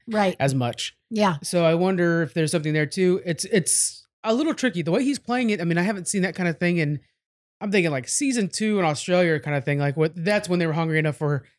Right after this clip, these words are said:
Speaker 2: you to be valuable.
Speaker 1: Yeah. Yeah.
Speaker 2: I don't know. But a lot of fish. He's bringing <laughs> home a
Speaker 1: Yeah,
Speaker 2: lot of fish.
Speaker 1: and
Speaker 2: That's
Speaker 1: do
Speaker 2: pretty
Speaker 1: you
Speaker 2: good.
Speaker 1: really bring that much fish?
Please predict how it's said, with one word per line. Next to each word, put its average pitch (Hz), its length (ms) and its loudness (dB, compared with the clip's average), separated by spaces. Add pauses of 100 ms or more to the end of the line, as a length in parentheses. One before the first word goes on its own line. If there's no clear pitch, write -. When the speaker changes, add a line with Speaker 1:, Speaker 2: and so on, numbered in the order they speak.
(120)
Speaker 2:
you 190 120 4
to 180 80 2
be 170 120 2
valuable. 143 480 0
Speaker 1:
Yeah. 226 220 2 (280)
Yeah. 156 260 2
Speaker 2:
I 170 120 0
don't 147 80 2
know. 131 180 -2 (140)
But 175 120 0
a 190 60 2
lot 240 160 4
of 185 80 -6
fish. 196 180 -2
He's 175 140 -2
bringing 185 260 2
<laughs> 165 80 4
home 160 480 0
a - 40 0
Speaker 1:
Yeah, 339 100 4
Speaker 2:
lot 277 60 4
of 269 80 -2
fish. - 20 -2
Speaker 1:
and 277 100 4
Speaker 2:
That's 320 80 2
Speaker 1:
do 330 60 2
Speaker 2:
pretty 320 160 4
Speaker 1:
you 285 80 2
Speaker 2:
good. 240 80 -2
Speaker 1:
really 294 460 2
bring 240 360 0
that 220 200 0
much 208 240 -2
fish? - 480 -2